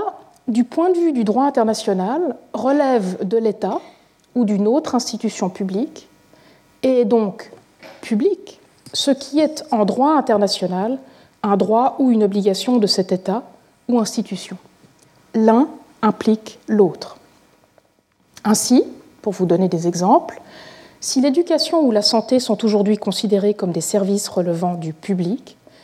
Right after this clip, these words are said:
c'est que les États ont des obligations correspondant aux droits de l'homme à l'éducation ou à la santé qui leur imposent d'assurer un service minimal d'éducation et de santé et de les protéger en tant que bien public.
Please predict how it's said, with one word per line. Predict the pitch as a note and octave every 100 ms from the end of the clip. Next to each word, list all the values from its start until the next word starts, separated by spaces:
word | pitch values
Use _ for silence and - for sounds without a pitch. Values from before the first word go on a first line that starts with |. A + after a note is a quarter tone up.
| - - _
c'est | -
que | A#3 A3+
les | G#3+ G#3
États | G#3+ B3
ont | B3+
des | G3 F#3
obligations | G3 G#3 G3 F#3 - A3 C4
correspondant | A3+ F#3+ F#3 G3+ F#3 F#3+
aux | F3+
droits | E3+ F3
de |
l'homme | F#3 G3
à | F3
l'éducation | F3+ F#3 F#3+ F3+ - A3
ou | G3
à |
la | E3+
santé | E3+ F3+ F3+ G#3+ B3+ - - _ _ _
qui | - G#3
leur | G3 F#3+
imposent | F#3 C4 C#4+ A3+
d'assurer | G#3 - G#3+ F3+ F#3+ - _ _ -
un |
service | F#3+ A3 G3 A3 -
minimal | G#3 G3 F#3+ F3+
d'éducation | F3+ F#3 F#3 F#3 - A3 G3+
et |
de | E3+
santé | - E3+ - G#3 A#3+ - - - _ A3
et |
de | G#3
les | G3+
protéger | G3+ - A#3 G#3 F#3 F3+ G#3+
en | F#3+
tant | - G3+
que | G3+
bien | F3+ F#3+ F#3+
public. | G3 F#3 C3+ -